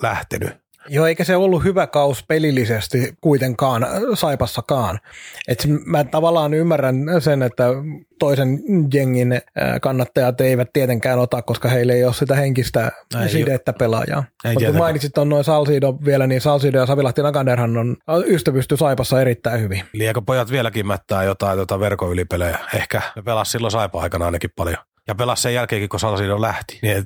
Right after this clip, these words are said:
Speaker 1: en tiedä, oli jotenkin Siperi ja Lappeenranta. Ja en tiedä aikaeroa, mutta ilmeisesti siellä jotain pelejä pelattiin silloinkin.
Speaker 2: Mut nää on molemmat tosiaan sellaisia pelaajia, joista kyllä niinku kannattajat ei ikinä tuu unohtamaan.
Speaker 1: Joo. Ja eikö Savilahti laittanut nyt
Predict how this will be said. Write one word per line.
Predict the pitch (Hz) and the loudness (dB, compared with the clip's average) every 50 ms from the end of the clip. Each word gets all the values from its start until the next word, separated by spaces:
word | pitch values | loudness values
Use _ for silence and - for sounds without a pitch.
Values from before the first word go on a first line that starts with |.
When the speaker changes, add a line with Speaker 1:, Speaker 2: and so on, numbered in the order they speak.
| - - | -4 -4
Speaker 1:
en | 110 104 90 | -4 -2 -2
tiedä, | 104 101 | 0 -2
oli | 101 95 - - | -2 -2 -4 -2
jotenkin | 107 107 107 98 101 95 | -2 -2 0 0 -2 -2
Siperi | - 113 107 - 110 101 104 | -2 -2 -2 -2 -2 -2 0
ja | 101 104 | 0 -2
Lappeenranta. | 107 - - - 107 90 95 92 - 92 - - - - _ _ - - - - - - - - - | -2 -4 -4 -4 -4 -2 -2 -2 -2 -4 -6 -8 -12 -20 _ _ -20 -20 -20 -20 -20 -20 -12 -8 -8
Ja | - - _ _ - | -8 -8 _ _ -6
en | 123 113 | -6 -4
tiedä | 107 120 117 120 | -2 -2 0 0
aikaeroa, | 127 127 113 110 95 98 95 92 95 92 | 0 0 -2 -2 -2 -2 0 -2 -2 -2
mutta | 92 95 - - 107 | -4 -4 -4 -2 -2
ilmeisesti | 104 104 92 107 98 - | -2 0 -2 -2 -2 -2
siellä | - 113 110 117 | -2 -2 -2 -2
jotain | 110 - 110 98 - | -2 -2 -2 -2 -2
pelejä | - 107 101 - 95 | -2 -2 -2 -2 -2
pelattiin | - 107 104 107 - - - 80 | -2 -4 -4 -4 -4 -4 -4 -4
silloinkin. | - 127 113 95 - - - - _ _ _ _ _ _ - | -2 -2 -4 -4 -4 -6 -8 -8 _ _ _ _ _ _ -4
Speaker 2:
Mut | 180 160 147 | -4 -2 0
nää | 165 208 220 208 | 0 0 2 2
on | 202 196 202 226 226 | 0 -2 -2 -2 0
molemmat | 214 220 208 175 156 151 143 - | 2 4 4 4 2 0 0 0
tosiaan | - 151 139 143 160 147 139 139 135 | 0 0 2 4 4 4 4 4 4
sellaisia | 117 147 139 139 131 143 131 123 | 2 2 2 2 2 2 2 0
pelaajia, | - - 147 143 135 131 127 120 120 120 120 | 0 0 0 2 2 2 2 2 2 2 4
joista | 120 120 117 120 117 - - 127 113 - - - 69 65 - - - 151 151 170 165 143 - - | 4 4 2 2 0 -2 -2 -2 0 0 0 -2 -4 -4 -6 -8 -8 -6 -4 -4 -4 -4 -2 0
kyllä | - 127 120 120 120 | 0 2 2 2 2
niinku | 120 120 117 113 131 123 120 - - - - _ _ _ _ - | 2 0 0 2 2 0 0 0 -2 -6 -12 _ _ _ _ -2
kannattajat | 165 160 156 147 - - - 147 143 143 139 - - - _ - | 0 0 0 -2 -2 0 2 2 2 2 0 -2 -8 -18 _ 0
ei | 175 160 151 156 147 | 2 2 2 2 2
ikinä | 127 - 143 123 117 | 0 0 0 0 0
tuu | 113 - 120 107 107 113 | 0 -2 -4 -4 -4 -4
unohtamaan. | 110 - 110 98 - - - - - - - - - - - - | -4 -4 -4 -4 -6 -6 -8 -8 -8 -10 -10 -12 -16 -12 -6 -4
Speaker 1:
Joo. | 98 92 82 87 - _ _ - | -4 -2 -4 -6 -8 _ _ -6
Ja | 113 120 | -4 -2
eikö | 127 120 117 | -2 -2 -2
Savilahti | - 135 123 123 120 113 113 101 - - 120 | -2 -2 -2 0 0 0 -2 -2 -4 -4 -4
laittanut | 113 110 - - 113 110 107 | -4 -2 -2 -2 -2 0 0
nyt | 107 104 | -2 -2